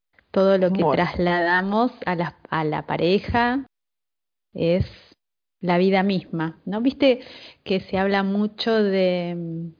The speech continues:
Speaker 1: esto también muy incorporado, que es, eh, nuestro espejo, es nuestro ma-, es, eh, nuestro maestro, nuestra maestra,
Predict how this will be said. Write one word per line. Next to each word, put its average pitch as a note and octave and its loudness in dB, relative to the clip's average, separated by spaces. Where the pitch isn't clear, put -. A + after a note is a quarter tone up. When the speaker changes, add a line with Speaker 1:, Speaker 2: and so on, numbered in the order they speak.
Speaker 1:
esto F#3+ 0
también F#3 0
muy F#3 -2
incorporado, G3 2
que F3+ 2
es, - -10
eh, E3+ -2
nuestro E3+ -2
espejo, A#3 2
es F3+ -2
nuestro F3+ -2
ma-, F3 -2
es, - -2
eh, E3+ 0
nuestro E3+ -2
maestro, A3 2
nuestra E3+ -4
maestra, G3+ 0